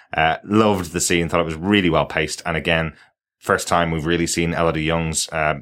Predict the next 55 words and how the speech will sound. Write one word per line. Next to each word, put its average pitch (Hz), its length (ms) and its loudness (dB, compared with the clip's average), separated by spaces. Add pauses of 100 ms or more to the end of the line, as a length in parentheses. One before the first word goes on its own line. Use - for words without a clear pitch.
(120)
fighting 92 360 -2
style. 92 360 2
She's, 76 340 -6
uh, 73 200 0 (240)
she's 80 320 -4
a 87 80 -2
well-trained 80 560 -2
martial 78 320 0
artist, 90 400 2 (300)
uh, 80 160 0
herself. 87 500 0
So, 82 220 2
you 78 180 -2
know, 80 160 0
she - 140 -6
did 76 120 0
a 80 80 0
lot 78 240 4
of 71 60 -4
these 71 180 -6
scenes 73 240 -4
herself. 73 420 -2
And 78 100 -4
yeah, 80 160 4
I 76 60 -2
thought 85 160 -2
it 67 60 -4
was 73 100 -6
really 80 400 2
well 67 140 -2
paced - 360 -4
and 71 120 -6
really 76 180 0
well 71 160 -2
done. 76 280 -4 (320)
Uh, 78 180 2 (240)
it 90 80 -4
was 95 240 4
a - 40 -2
pity 95 180 0
we 90 60 2
didn't 87 200 -2
get 85 140 2
it 82 80 -2
at - 120 -4
the 85 140 2
end 82 100 0
of 82 60 2
episode 85 340 -2
five 92 360 2
where 80 100 2
we 80 120 2
all 80 180 2
wanted 110 320 0
it, 143 160 2